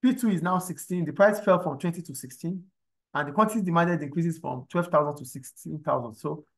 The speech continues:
P two is sixteen, Q two is sixteen, uh, Q two is sixteen, P two, oh, Q, P two is sixteen, Q two is sixteen thousand.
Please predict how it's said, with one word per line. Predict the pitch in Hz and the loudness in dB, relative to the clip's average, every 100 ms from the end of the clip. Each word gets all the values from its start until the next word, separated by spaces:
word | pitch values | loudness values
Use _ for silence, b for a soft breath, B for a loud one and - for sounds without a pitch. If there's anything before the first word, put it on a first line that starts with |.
| _ _ _ | _ _ _
P | - 240 | 4 4
two | 233 196 | 4 0
is | 151 - | 0 -4
sixteen, | 135 - 202 254 - _ _ | -12 -6 -4 -4 -8 _ _
Q | 214 | -2
two | 196 185 | 0 0
is | 156 139 - | 0 -2 -10
sixteen, | 143 - 175 170 | -12 -6 -6 2
uh, | 151 143 139 - | 2 2 -2 0
Q | 240 | 0
two | 226 | 2
is | 180 151 | 0 0
sixteen, | 127 - 202 277 - _ _ _ _ _ _ _ _ _ _ _ _ _ _ _ | -8 -6 -4 -4 -6 _ _ _ _ _ _ _ _ _ _ _ _ _ _ _
P | 233 | 4
two, | - 196 | 6 4
oh, | 165 | 4
Q, | - 285 277 - | 2 -6 -6 4
P | 262 - | 6 8
two | 220 | 6
is | 170 | 4
sixteen, | 175 156 220 247 240 | 2 -2 2 2 2
Q | - 214 | 2 2
two | 185 | 2
is | - | 0
sixteen | 165 - 202 180 | -4 -6 -4 0
thousand. | 180 165 143 123 | 4 4 4 -2